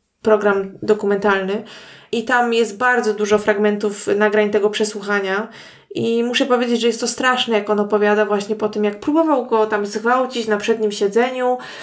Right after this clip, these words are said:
następnie udusił go. Policjant się go pyta, czy on jakoś próbował, nie wiem, się bronić czy coś. On mówi,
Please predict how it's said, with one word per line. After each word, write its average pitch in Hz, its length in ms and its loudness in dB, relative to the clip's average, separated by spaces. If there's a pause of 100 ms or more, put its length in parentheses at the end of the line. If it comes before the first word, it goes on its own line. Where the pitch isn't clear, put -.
(180)
następnie 220 760 2
udusił 240 580 0
go. 233 300 2
Policjant 233 420 -2
się 233 80 0
go 214 100 2
pyta, 220 260 2
czy 214 180 0
on 196 200 0
jakoś 196 260 -4
próbował, 190 580 -2
nie 185 140 -4
wiem, 180 160 -6
się 180 140 -6
bronić 240 440 0
czy 226 120 -2
coś. 226 240 0
On 220 100 -4
mówi, 233 280 -4